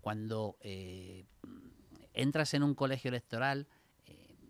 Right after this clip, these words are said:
no te aíslas, sino que hay corrillos, tanto fuera de la calle como dentro del colegio, y hablando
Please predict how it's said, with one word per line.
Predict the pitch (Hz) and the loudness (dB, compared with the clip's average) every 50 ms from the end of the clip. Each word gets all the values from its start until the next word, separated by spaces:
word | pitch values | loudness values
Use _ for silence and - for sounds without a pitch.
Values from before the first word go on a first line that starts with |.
| - - - | -20 -18 -10
no | - 104 117 123 120 | -4 -2 -2 0 0
te | 120 98 | -2 -4
aíslas, | 92 117 143 139 107 85 - - - - | -4 -4 -4 -4 -6 -8 -8 -12 -18 -16
sino | - - - 95 95 95 95 | -14 -12 -12 -10 -10 -10 -10
que | - 92 | -10 -12
hay | 92 | -10
corrillos, | - - 104 107 151 185 165 135 151 151 151 - | -8 -8 -4 -2 -2 -2 0 -2 -4 -4 -6 -8
tanto | - 92 - - | -14 -16 -16 -16
fuera | - - 101 95 95 | -12 -10 -8 -8 -8
de | 90 92 | -8 -10
la | 92 95 107 | -12 -12 -8
calle | - 160 170 156 147 147 151 | -6 -6 -6 -4 -6 -8 -8
como | - 95 90 87 - | -10 -12 -14 -12 -12
dentro | - 101 101 101 104 101 | -12 -10 -10 -10 -10 -10
del | 101 101 95 | -10 -10 -10
colegio, | - 110 127 127 - - 139 156 | -8 -6 -6 -6 -6 -6 -8 -8
y | 165 113 104 | -8 -10 -12
hablando | - - - 98 117 127 160 165 - | -12 -12 -10 -8 -8 -8 -8 -10 -14